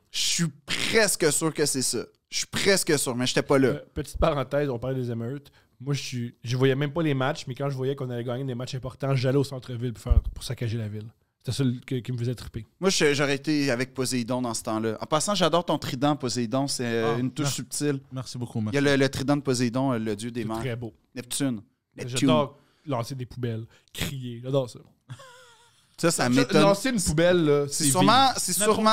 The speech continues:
Speaker 3: pourquoi tu peux pas juste faire, euh, euh, un rage cage ?
Speaker 1: Ouais. Pourquoi tu fais pas de la lutte, Thomas ?
Speaker 3: Ou du, ou tu, tu sais
Speaker 1: Hein ? Ouais. Fais de la, tout ce que tu viens de décrire, tu peux le faire sur un ring de lutte.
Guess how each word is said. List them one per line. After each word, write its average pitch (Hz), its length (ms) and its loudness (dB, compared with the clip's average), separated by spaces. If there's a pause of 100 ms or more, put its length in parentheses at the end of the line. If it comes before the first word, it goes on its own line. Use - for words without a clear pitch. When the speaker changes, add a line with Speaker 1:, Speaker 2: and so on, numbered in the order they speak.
(140)
Speaker 3:
pourquoi - 0 -
tu 262 80 -8
peux 170 220 -8
pas 170 120 -4
juste 147 220 -14
faire, 185 240 -8
euh, 131 180 -8 (380)
euh, 123 220 -2
un 120 180 -2
rage 120 320 -4
cage ? 151 440 -8
Speaker 1:
Ouais. 214 180 6 (720)
Pourquoi - 160 2
tu - 80 -2
fais 156 120 4
pas 151 120 4
de 135 60 0
la 127 100 4
lutte, 202 240 2
Thomas ? 156 360 2 (840)
Speaker 3:
Ou 139 100 -8
du, 127 160 -10
ou 139 200 -4
tu, 139 140 -12
tu 123 160 -6
sais 143 120 -4
Speaker 1:
Hein ? 247 180 4 (380)
Ouais. 247 280 4
Fais 247 180 2
de 285 100 -2
la, - 120 -6
tout 370 160 0
ce - 80 -2
que 302 80 -4
tu - 160 -4
viens 214 80 0
de 208 40 0
décrire, 190 560 0 (480)
tu - 100 -14
peux 170 100 0
le 160 40 -4
faire 208 220 2
sur 175 180 -2
un 156 120 4
ring 180 280 2
de 165 60 6
lutte. 147 440 0